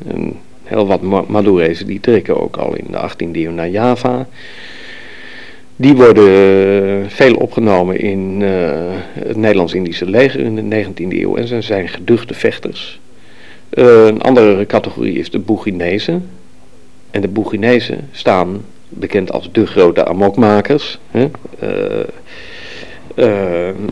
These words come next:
die worden ook opgenomen in het leger. En dan vind je van die aardige, eh,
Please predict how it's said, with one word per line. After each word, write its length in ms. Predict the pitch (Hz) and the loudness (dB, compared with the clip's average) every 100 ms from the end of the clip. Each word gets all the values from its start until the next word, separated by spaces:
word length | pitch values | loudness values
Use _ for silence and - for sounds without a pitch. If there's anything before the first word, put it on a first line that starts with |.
| - - | -8 2
die 140 | 156 | 6
worden 220 | 170 151 143 | 8 8 6
ook 140 | - | 4
opgenomen 440 | 165 143 143 135 | 2 2 0 0
in 60 | 127 | -2
het 100 | 120 | -2
leger. 480 | 120 113 110 131 - | 2 0 0 -6 -4
En 240 | 117 110 | -2 0
dan 320 | 104 101 - - | 0 0 -2 -10
vind 380 | - - 123 110 | -16 -2 0 0
je 80 | 110 | -2
van 140 | 110 | -4
die 160 | 107 107 | -2 0
aardige, 380 | 120 98 104 98 | 0 0 -2 -4
eh, 360 | - - 101 | -4 -6 -6